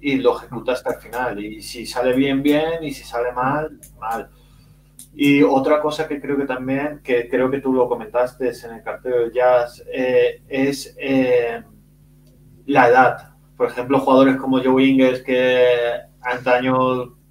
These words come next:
hacían muy buenas defensas, este año ya ves, ya se ve cómo se le están escapando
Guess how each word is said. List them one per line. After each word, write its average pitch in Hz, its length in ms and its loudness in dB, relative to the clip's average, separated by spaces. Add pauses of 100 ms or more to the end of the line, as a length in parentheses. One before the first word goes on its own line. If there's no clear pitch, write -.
(360)
hacían 147 360 -2
muy 143 120 6
buenas 135 320 2
defensas, 139 680 -2
este 135 240 -4
año 131 220 0
ya 131 160 4
ves, 131 380 0
ya 131 120 -2
se 127 120 -6
ve 131 100 2
cómo 135 160 -6
se 131 140 -10
le 127 80 -2
están 131 200 -4
escapando 135 960 0